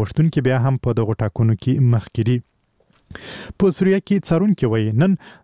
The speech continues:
د دغه هیواد په شمال لویدیځ او مرکزي برخو کې په هوایي حملو ځینې اهداف په نښه سوي دي. خو داسې ښکاري چې د سوریې د دولت او منځلارو مخالفو قواو ترمنځ نافذ سوی لنډمهاله اوربند لا هم پر ځای دی. په بریتانیا کې دیره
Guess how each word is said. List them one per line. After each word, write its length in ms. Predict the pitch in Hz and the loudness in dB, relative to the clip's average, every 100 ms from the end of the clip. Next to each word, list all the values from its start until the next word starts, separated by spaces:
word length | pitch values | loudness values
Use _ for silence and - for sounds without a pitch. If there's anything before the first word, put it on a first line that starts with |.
| 160 | 0
د 60 | 165 | 2
دغه 160 | 175 170 | 2 2
هیواد 240 | 165 165 - | 2 0 -2
په 100 | 143 | -2
شمال 280 | 147 139 147 | 2 2 2
لویدیځ 340 | 127 127 151 147 139 | 2 2 2 0 -2
او 100 | 127 | 0
مرکزي 340 | 123 - 113 123 | 0 -2 -2 0
برخو 220 | 151 - - | 0 -2 0
کې 200 | 147 143 127 | 0 0 0
په 80 | 113 | 0
هوایي 260 | 113 117 123 | 0 0 2
حملو 260 | 110 113 143 170 - - _ 110 | 2 2 2 0 -8 -20 _ -2
ځینې 180 | 131 139 113 | 0 0 -2
اهداف 340 | 110 143 - - | 0 0 -2 -2
په 80 | 113 | -2
نښه 200 | 98 107 | 0 -2
سوي 240 | - 107 110 | -2 0 0
دي. 60 | 120 - _ - | -2 -6 _ -4
خو 100 | 165 | -2
داسې 220 | 170 165 | 0 -2
ښکاري 220 | - 160 - | 0 0 0
چې 120 | 139 | -2
د 80 | 135 | -2
سوریې 260 | 135 135 131 | 0 0 0
د 100 | 123 | 0
دولت 360 | 117 127 - 120 | 0 -2 -2 -2
او 160 | 120 | 2
منځلارو 400 | 120 110 113 120 113 | 2 2 0 0 -2
مخالفو 440 | 113 117 113 - - 117 | -2 -2 -2 -2 -2 0
قواو 180 | 113 113 113 | 0 -2 0
ترمنځ 680 | 110 151 175 - - - 135 | 2 2 0 -4 -20 -2 0
نافذ 300 | 135 - - | 0 -2 -2
سوی 240 | 170 160 165 | 0 0 0
لنډمهاله 640 | 131 123 123 113 156 147 123 | 0 2 0 0 0 0 0
اوربند 400 | 113 117 123 143 113 | 0 0 -2 0 0
لا 80 | 113 | 0
هم 180 | 113 110 117 | 0 -2 -2
پر 120 | 104 | -2
ځای 180 | 110 104 120 | -2 0 -2
دی. 60 | 127 _ _ _ 156 | -4 _ _ _ 0
په 140 | 151 | 2
بریتانیا 400 | 151 160 160 175 | 0 2 2 2
کې 160 | 156 131 | 0 0
دیره 240 | 139 165 | 2 0